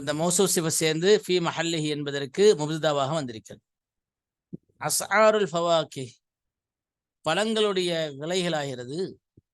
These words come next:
ரஹீசத்துன், மலிவானதாக இருக்கிறது. ரொம்ப மலிவா விற்கிறார் வியாபாரி. ஏன்? ஹுலுகுன் தய்யிப், அழகிய குணம், மஹ்பூப், பிரியத்துக்கு தகுந்தவர். எனவே பழங்களுடைய விலைகளையும் மிகவும் மலிவாக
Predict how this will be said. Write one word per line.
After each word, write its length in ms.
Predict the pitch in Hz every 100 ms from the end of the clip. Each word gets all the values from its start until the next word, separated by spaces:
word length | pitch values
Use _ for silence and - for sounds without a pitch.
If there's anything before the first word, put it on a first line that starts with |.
| _ _ _ _ -
ரஹீசத்துன், 800 | 139 - 190 180 139 123 127 127 113 98 - 120
மலிவானதாக 640 | 139 190 208 190 156 135 156
இருக்கிறது. 300 | 131 110 110 _ _ _ _
ரொம்ப 140 | 151 185 165
மலிவா 280 | 165 180 208
விற்கிறார் 340 | 160 160 143 - 143
வியாபாரி. 380 | 147 143 131 - _ _ _ _ _ _ _ _
ஏன்? 320 | - 202 233 233 - -
ஹுலுகுன் 400 | 202 208 202 185
தய்யிப், 320 | 202 190 190 190
அழகிய 300 | 196 190 190 180
குணம், 220 | 185 180 180 170
மஹ்பூப், 460 | 160 180 175 175 175 _ _
பிரியத்துக்கு 460 | 180 185 180 160 175
தகுந்தவர். 440 | 160 170 165 151 - _ _ _ _ _ _ _ _ _
எனவே 360 | 156 165 175 202 180 165
பழங்களுடைய 480 | 170 175 170 165 156 147 143 - _ _ _ _ _ 139
விலைகளையும் 580 | 165 185 170 160 190 175
மிகவும் 320 | 151 165 170 - _ _ _ _ _ _ _
மலிவாக 360 | 156 175 170